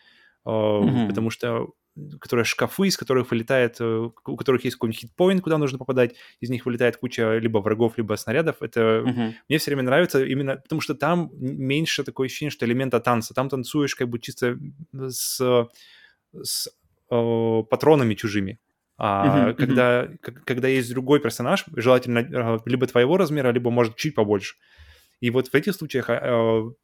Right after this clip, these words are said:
Speaker 1: на моем опыте, что в Bloodborne, э, лучшие боссы — это которые, э, размером с человека или чуть больше.
Speaker 2: Мгм.
Speaker 1: И, и,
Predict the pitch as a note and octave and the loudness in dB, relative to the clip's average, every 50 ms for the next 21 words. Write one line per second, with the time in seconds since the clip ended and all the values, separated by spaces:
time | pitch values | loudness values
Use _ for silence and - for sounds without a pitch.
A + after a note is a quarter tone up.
0 | _ _ _ - D3 C#3+ B2+ B2 A#2+ A#2 A#2 A#2 A#2+ C#3 F3 E3+ - - - A#2 | _ _ _ -10 -4 0 2 2 4 4 4 2 4 2 0 0 -2 -2 -2 -2
1 | A2+ A#2+ A#2 - - C#3 A#2+ A2+ A2+ A2+ A2 G#2+ A2 A2+ C#3 E3+ F3+ F#3 F3+ F3 | -2 -2 -4 -4 -4 -2 -2 -2 0 0 0 2 2 4 4 4 4 4 2 2
2 | E3 D3 D#3 D#3+ C3 B2+ B2+ B2+ B2+ B2+ C#3+ D3 - - B2+ B2 A#2+ B2 C#3 C3+ | 0 0 -2 0 0 2 2 2 2 0 -2 -4 -4 -2 -2 -2 0 0 0 0
3 | - - B2+ A#2+ B2 - B2 A#2+ - A#2 - A#2+ - B2 A#2+ A#2+ A#2 A2+ A2+ A2 | 0 0 -2 -2 0 -2 -4 -4 -4 -6 -8 -6 -4 -2 0 2 4 4 4 2
4 | A2 B2+ C3 A#2+ A2+ A2 A2 A2+ A2 A2 A2+ A#2 A2+ A2+ A2 - - - - A#2 | 0 -2 -4 -4 -2 0 0 0 0 0 0 0 0 -2 -2 -6 -8 -6 -2 0
5 | A#2 C3+ D#3 - A#2+ A2 A2 - - A#2 A2+ A2+ A2+ A2 - - - A2+ - _ | 2 2 0 0 -2 -4 -4 -6 -8 -4 0 2 2 2 2 -2 -12 -14 -16 _
6 | _ _ _ _ _ _ - C#3 B2 C#3+ B2+ C3 B2+ C3+ C#3 C3+ B2+ B2+ B2+ B2+ | _ _ _ _ _ _ -2 0 0 2 2 2 2 0 0 -2 -4 -2 -2 -2
7 | B2 B2 B2 A#2+ C3 - | -2 -2 -4 -6 -8 -10